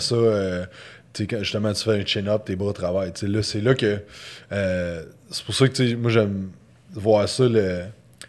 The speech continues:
Speaker 2: l'entraînement comme un, un genre de triangle, que en haut, t'as les études, après ça, en gau-, en, à gauche, en bas, t'as tout ce qui est, euh, plus principe.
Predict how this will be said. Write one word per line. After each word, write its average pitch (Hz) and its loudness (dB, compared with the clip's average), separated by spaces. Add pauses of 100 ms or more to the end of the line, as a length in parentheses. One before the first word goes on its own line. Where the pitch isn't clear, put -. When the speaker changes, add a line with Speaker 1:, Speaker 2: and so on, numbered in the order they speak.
(140)
Speaker 2:
l'entraînement 110 2
comme 107 2
un, 92 -4
un 95 -6
genre 110 2
de 104 4
triangle, 113 -2
que 104 -2
en 107 2
haut, 131 8
t'as 117 4
les 104 0
études, 143 0 (520)
après 98 -4
ça, 113 2
en 95 -2
gau-, 110 2
en, 92 -4 (180)
à 95 -6
gauche, 107 -2
en 92 -2
bas, 107 0 (420)
t'as 120 2
tout - -6 (120)
ce - 0
qui 120 2
est, - -4
euh, 92 0
plus 110 -2
principe. 110 0